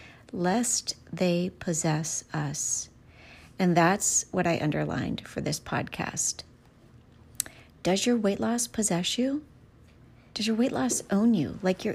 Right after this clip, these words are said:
consume your every thought? Because God alone deserves to be our master. Either we store our treasures with God, like Matthew here is telling us to do, and focus our eyes on him and serve him alone,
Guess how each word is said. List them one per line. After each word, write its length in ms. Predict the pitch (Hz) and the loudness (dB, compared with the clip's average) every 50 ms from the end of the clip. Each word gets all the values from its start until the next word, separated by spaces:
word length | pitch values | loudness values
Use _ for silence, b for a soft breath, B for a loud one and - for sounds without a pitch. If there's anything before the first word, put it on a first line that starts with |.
| - - | -4 -8
consume 580 | - - 214 202 208 - - - 254 247 247 247 | -4 0 0 0 2 0 2 4 6 8 8 8
your 160 | 247 233 - | 6 4 4
every 280 | - 185 190 196 196 196 | 2 0 0 0 0 -2
thought? 520 | 190 - 202 185 180 160 - - - - - - - - - B B B B B B B B - | -2 -2 -4 -4 -4 -4 -6 -10 -12 -14 -16 -16 -20 -20 -20 B B B B B B B B -2
Because 260 | 233 226 226 226 214 | -2 4 4 4 2
God 300 | 226 - 220 214 240 254 | 4 2 4 4 4 4
alone 360 | 277 254 220 196 190 185 185 | 4 4 4 4 4 4 2
deserves 560 | 170 180 180 170 - 185 180 180 185 185 - - | 2 0 0 0 4 4 4 4 4 2 0 -4
to 100 | - - | -4 -4
be 440 | 165 - 170 165 160 165 160 175 175 - - - - - | -4 -2 0 0 0 0 0 -2 -6 -10 -18 -20 -10 -4
our 240 | 160 156 156 160 156 | -2 -2 0 0 0
master. 580 | 160 160 156 160 175 - - - 147 127 - - B B B B B B B B - | 2 2 2 0 0 -2 -4 -4 -4 -6 -6 -8 B B B B B B B B 4
Either 260 | 226 226 214 240 214 | 4 6 8 6 6
we 160 | 208 233 226 | 6 4 2
store 320 | 226 - - 233 226 240 | 2 2 2 4 4 4
our 120 | 254 262 262 | 4 2 0
treasures 540 | 262 - - 220 214 214 - 233 240 233 226 | -2 0 0 2 2 2 2 0 0 0 0
with 240 | 202 196 190 - | -2 -2 -4 -2
God, 480 | - 180 160 156 160 202 240 247 285 277 - - - - _ - - - - - - - | 0 0 2 2 2 0 -2 -2 -4 -6 -10 -14 -20 -20 _ -20 -20 -20 -20 -20 -18 -6
like 180 | - 185 175 175 | -2 -2 -2 0
Matthew 520 | 180 180 170 175 190 - 185 190 202 214 | 0 0 0 0 0 0 0 0 0 0
here 220 | 202 190 190 190 190 | -2 0 0 0 0
is 160 | 190 190 - | 0 0 -2
telling 320 | - 196 175 175 190 190 | 0 0 0 0 2 0
us 140 | 202 208 - | 0 -2 -2
to 140 | - - 175 | -2 -4 0
do, 340 | 185 175 175 185 214 254 - - B B B B B B B B B B B B | 2 2 2 2 2 0 -2 -4 B B B B B B B B B B B B
and 280 | - 196 185 190 185 - | 4 6 6 6 4 2
focus 480 | - - 208 214 208 240 240 233 - | 4 6 6 6 8 4 2 4 4
our 160 | 208 196 185 - | 2 2 2 4
eyes 300 | 180 180 185 202 202 - | 4 4 4 4 4 4
on 180 | 190 180 175 | 2 2 4
him 480 | 180 175 190 185 190 208 233 254 262 - - - | 2 2 2 2 4 4 4 2 2 0 -4 0
and 160 | - 190 185 | 2 2 2
serve 360 | - - - 233 240 247 240 | 4 4 6 6 6 6 6
him 160 | - 247 254 247 | 6 6 6 6
alone, 520 | 247 226 214 214 220 233 262 294 330 339 | 8 8 8 8 8 8 6 6 4 2